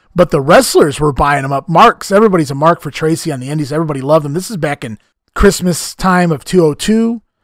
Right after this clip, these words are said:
maybe oh three. I think it's oh two though. And I was, you know, everybody had basically bought one up that was working the show. And, uh, I was sitting there talking to Tracy, and he said, "Hey, man, don't you, aren't you gonna buy one too?"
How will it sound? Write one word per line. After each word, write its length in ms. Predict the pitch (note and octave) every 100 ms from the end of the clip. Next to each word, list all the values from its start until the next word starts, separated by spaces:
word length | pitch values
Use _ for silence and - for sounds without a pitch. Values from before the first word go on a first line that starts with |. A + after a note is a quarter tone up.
| _
maybe 340 | D3+ F3 F#3+ G#3
oh 120 | G#3+
three. 320 | G#3+ A3+ A3
I 80 | D#3+
think 200 | G3+ E3
it's 140 | C3+
oh 100 | A#2
two 240 | G#2 - A#2
though. 220 | G2 F#2+ _ _ _ _ _
And 160 | C#3 C#3
I 80 | C#3
was, 240 | C#3 - -
you 100 | F3
know, 160 | C3
everybody 380 | C#3+ D3+ C#3+ C#3+
had 160 | C3 A#2+ _ - E3+
basically 360 | D#3+ D#3+ F3+ C3+
bought 280 | D#3 D#3+ D3+
one 160 | C3+
up 320 | D#3+ F3 - - _ _ _ -
that 120 | C#3+
was 140 | B2+
working 300 | E3 E3 D#3+
the 80 | C3
show. 500 | - G#3 C4 A#2+ - _ _ _ _ _ -
And, 380 | C3+ C3 B2 B2
uh, 300 | A#2+ A2+ B2 _ E3+
I 60 |
was 100 | E3+
sitting 120 | A3+
there 100 | E3
talking 320 | D3+ F#3 F#3 D#3+
to 60 |
Tracy, 520 | - D#3+ E3 - F#3+
and 80 | C#3+
he 60 | A#2+
said, 220 | - B2+
"Hey, 140 | D#3+
man, 220 | G3+ D3+ D#3
don't 180 | D#3
you, 60 | -
aren't 160 | D3+ D#3
you 60 |
gonna 140 | F3 D#3
buy 220 | E3+ F3
one 220 | F3 E3
too?" 360 | - B3 B3